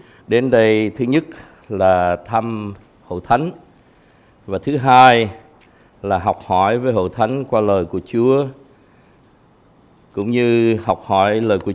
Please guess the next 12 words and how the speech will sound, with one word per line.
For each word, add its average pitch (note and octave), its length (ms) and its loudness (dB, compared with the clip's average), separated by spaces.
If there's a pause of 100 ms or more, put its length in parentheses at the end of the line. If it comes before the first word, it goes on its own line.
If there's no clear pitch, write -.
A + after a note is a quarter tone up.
Chúa C#3 400 0 (680)
với B2 140 -2
các A#2+ 420 -4
em A2 480 -4 (100)
thanh A2+ 240 -8
niên. A#2 320 -2 (1600)
Tôi B2 540 6
sinh B2 300 -4
ra B2 280 6
và G#2 100 -2
lớn A#2 280 0
lên A#2+ 400 4